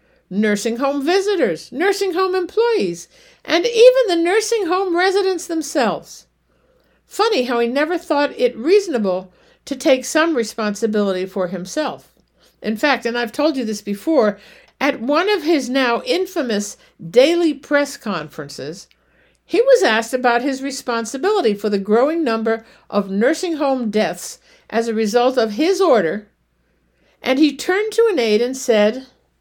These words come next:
"I don't know anything about that. Do you know anything about that?" He signed the executive order. What do you mean he didn't know anything about it?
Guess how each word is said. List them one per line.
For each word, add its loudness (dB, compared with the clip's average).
"I 2
don't 4
know 4
anything -2
about -2
that. -6
Do -6
you -2
know -4
anything -4
about -6
that?" -6
He -2
signed -2
the 0
executive -2
order. -2
What 2
do 4
you 2
mean 0
he 2
didn't -2
know 2
anything -2
about -4
it? -18